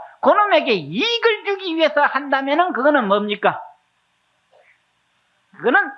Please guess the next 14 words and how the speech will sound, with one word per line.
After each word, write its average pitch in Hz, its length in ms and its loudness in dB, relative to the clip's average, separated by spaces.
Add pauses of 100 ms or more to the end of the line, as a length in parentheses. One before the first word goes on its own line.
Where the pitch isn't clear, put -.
(260)
사기도 247 440 -2
아니고 226 500 2 (280)
꽃이는 156 460 -8
것도 254 280 0
아니고 233 420 0
햅잡도 240 680 -4
공갈도 202 400 0
아무것도 370 580 -2
아니야. 190 340 0 (200)
오직 269 460 0
무엇을 311 460 2
위함일 220 420 -2
뿐입니까? 175 480 -4 (260)
이익을 370 680 0